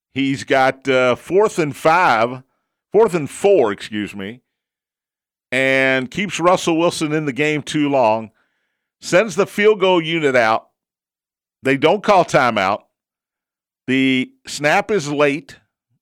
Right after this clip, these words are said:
Brandon McManus makes the field goal, which would have given, uh, the Broncos the three points. But the flag had come out, delay of game. They move it back five yards. He didn't use one of his two timeouts to make sure they didn't have a delay of game.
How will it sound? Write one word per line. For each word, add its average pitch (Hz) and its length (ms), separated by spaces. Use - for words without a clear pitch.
Brandon 202 320
McManus 160 560
makes 156 380
the 160 140
field 214 340
goal, 107 260
which 131 220
would 165 160
have 151 240
given, 139 440
uh, 113 380
the 113 80
Broncos 135 520
the 120 160
three 127 240
points. 139 500
But - 120
the 131 120
flag 180 480
had 151 220
come 135 240
out, 170 440
delay 127 340
of 113 140
game. 160 500
They 120 120
move 127 320
it 113 120
back 113 240
five 113 380
yards. 180 500
He 117 160
didn't 135 240
use 135 260
one 127 160
of 123 60
his 113 160
two 120 180
timeouts 123 600
to - 80
make 113 200
sure 123 180
they 107 120
didn't 175 380
have 131 160
a 117 60
delay 104 280
of 95 60
game. 135 320